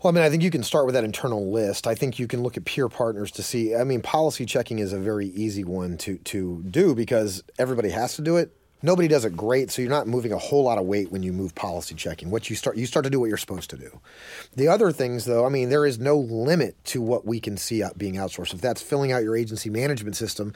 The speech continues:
from a spreadsheet because it's arduous for your staff to do it. And, I mean, again, you're trying to eliminate turnover in these roles. Direct bill reconciliation, what a pain in the butt that is, right? It's this rote task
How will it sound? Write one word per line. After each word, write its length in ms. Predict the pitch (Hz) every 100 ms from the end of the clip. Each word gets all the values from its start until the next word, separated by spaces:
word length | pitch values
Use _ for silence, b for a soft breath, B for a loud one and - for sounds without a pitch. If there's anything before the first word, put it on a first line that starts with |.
| B B
from 200 | - 120
a 20 |
spreadsheet 640 | 110 - 170 147 - 80 -
because 320 | 90 131 113
it's 240 | 110 90 -
arduous 400 | 127 139 127 127
for 120 | -
your 120 | 117 101
staff 320 | - 147 139
to 80 | 85
do 160 | 71
it. 80 | - B B B B -
And, 280 | 147 139 127 - 185
I 40 |
mean, 220 | 165 127
again, 200 | 123 165
you're 100 | 160
trying 200 | - 233
to 120 | 123
eliminate 360 | 110 139 135 98
turnover 540 | - 190 180 127 110
in 120 | 107 107
these 200 | 104 95
roles. 380 | 185 127 85 B B B
Direct 260 | - 185 175
bill 160 | 196 180
reconciliation, 840 | 175 165 - 156 170 190 - 110
what 120 | 156
a 60 | 175
pain 240 | 165 190
in 60 | 175
the 60 | 170
butt 240 | 165 165
that 240 | 170 185
is, 300 | 117 64 -
right? 220 | 98 113 135
It's 160 | 113
this 180 | 127 110
rote 320 | 107 143 120
task 540 | - 143 135 98 -